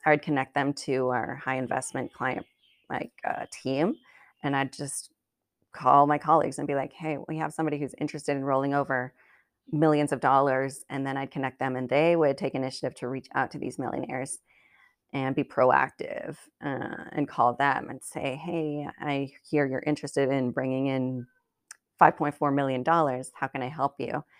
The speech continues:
What kind of investment vehicles, uh, can I help you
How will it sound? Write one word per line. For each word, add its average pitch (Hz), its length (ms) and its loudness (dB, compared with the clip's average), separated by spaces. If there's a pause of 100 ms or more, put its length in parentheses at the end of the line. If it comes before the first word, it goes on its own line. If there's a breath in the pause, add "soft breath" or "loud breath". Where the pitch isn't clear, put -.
(220 soft breath)
What 147 180 -2
kind 147 120 0
of 139 80 0
investment 127 520 -2
vehicles, - 720 -4 (360)
uh, 123 380 -4
can 139 120 -4
I 131 80 -2
help 135 340 -2
you - 360 -10